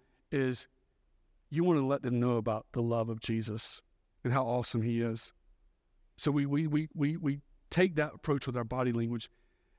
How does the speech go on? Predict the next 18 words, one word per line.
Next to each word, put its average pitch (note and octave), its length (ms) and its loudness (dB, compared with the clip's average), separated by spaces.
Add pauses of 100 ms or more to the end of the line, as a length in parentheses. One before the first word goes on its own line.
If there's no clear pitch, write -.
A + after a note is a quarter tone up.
(100)
Uh, D3 140 0
he D#3 80 0
says, D#3 200 2
"I D3 80 4
charge C#3+ 440 0
you, A#2 100 0 (300)
keep F#3 300 -2
this F#3+ 200 -2
command A#2+ 600 2 (260)
without B2 260 -2
spot - 480 -4
or B2+ 100 -4
blame A#2+ 480 0 (240)
until B2 280 0
the B2 120 2
appearing A2+ 600 0 (320)
of A2 380 -2 (220)
our A2 400 0